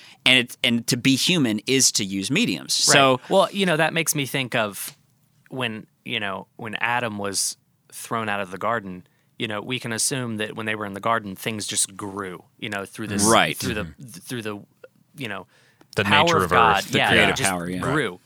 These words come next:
Speaker 3: Right, right.
Speaker 2: When he was expelled from the garden, uh, you know, God didn't say, "Okay, things aren't gonna grow anymore. You can still make things grow, but you have to, like you said, you have to go
Speaker 3: You
Speaker 2: and
Speaker 3: have to weed
Speaker 2: actually,
Speaker 3: the garden.
Speaker 2: you have to go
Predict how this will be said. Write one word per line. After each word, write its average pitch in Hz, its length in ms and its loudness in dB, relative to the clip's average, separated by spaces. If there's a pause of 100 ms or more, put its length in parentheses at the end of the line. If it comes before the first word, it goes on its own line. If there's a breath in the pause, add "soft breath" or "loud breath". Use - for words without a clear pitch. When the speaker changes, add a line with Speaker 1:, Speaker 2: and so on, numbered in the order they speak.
Speaker 3:
Right, 87 160 -2
right. 82 100 -8 (180)
Speaker 2:
When 131 240 -4
he 139 160 -2
was 123 360 0 (500)
expelled 123 640 2
from 113 140 -6
the 107 80 -4
garden, 101 480 -2 (520)
uh, 101 360 2 (160)
you 127 120 -2
know, 104 240 -2 (260)
God 127 260 2
didn't 110 240 -6
say, 107 380 0 (100)
"Okay, 139 380 2
things 156 260 -4
aren't 151 140 -2
gonna 131 160 -4
grow 151 220 0
anymore. 110 400 -4 (180 soft breath)
You 175 160 -2
can 214 180 0
still 196 240 2
make 165 260 0
things 113 300 -4
grow, 107 440 0 (300)
but 117 200 0 (220)
you 120 220 -8
have 123 320 0
to, 104 320 -4 (100)
like 110 280 -6
you 104 80 -6
said, 101 440 -2 (380)
you 120 160 -2
have 135 140 0
to 127 80 -4
go 110 340 0
Speaker 3:
You 107 80 -2
Speaker 2:
and 101 140 -4
Speaker 3:
have 104 80 0
to 107 40 0
weed 90 180 -4
Speaker 2:
actually, 110 140 -4
Speaker 3:
the 90 80 -6
garden. 87 320 -2
Speaker 2:
you 123 100 -2
have 147 140 0
to - 60 -6
go 120 300 -2